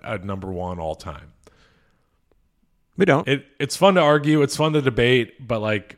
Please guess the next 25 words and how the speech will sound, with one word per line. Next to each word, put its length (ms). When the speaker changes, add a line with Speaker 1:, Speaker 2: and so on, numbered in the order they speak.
Speaker 1:
also, 360
like, 180
can't, 280
like, 180
Kevin 320
Durant 500
and 220
Michael 300
Jordan 520
and, 540
uh, 540
you 120
know, 360
Allen 300
Iverson. 680
Like, 180
oh, 280
just 240
be 120
the 100
greatest 300
of 80
all 160
time. 440
Speaker 2:
<laughs> 40